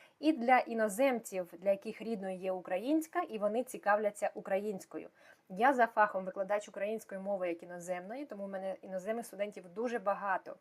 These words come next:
І я знаю, як поєднати обидві ці мови, щоб усім було легко вивчати. Тому я створила такий клуб для практики.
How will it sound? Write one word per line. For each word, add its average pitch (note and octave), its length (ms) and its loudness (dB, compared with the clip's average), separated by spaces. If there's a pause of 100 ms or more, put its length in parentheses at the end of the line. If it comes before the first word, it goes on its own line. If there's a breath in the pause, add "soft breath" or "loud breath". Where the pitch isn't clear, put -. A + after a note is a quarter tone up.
(380 loud breath)
І G#3 80 -4
я B3+ 140 4
знаю, C#4+ 460 6 (400 loud breath)
як B3+ 400 8
поєднати A#3 880 6
обидві G#3+ 480 6
ці G#3 160 -6
мови, C4 340 6
щоб G3+ 260 -4
усім C#4 280 -2
було G#3+ 220 2
легко G#3+ 300 2
вивчати. F3+ 480 -8
Тому A3 220 -2
я C#4+ 160 4
створила G#3+ 360 2
такий A3 280 -6
клуб G#3 280 -2
для F#3 280 -2
практики. - 540 -6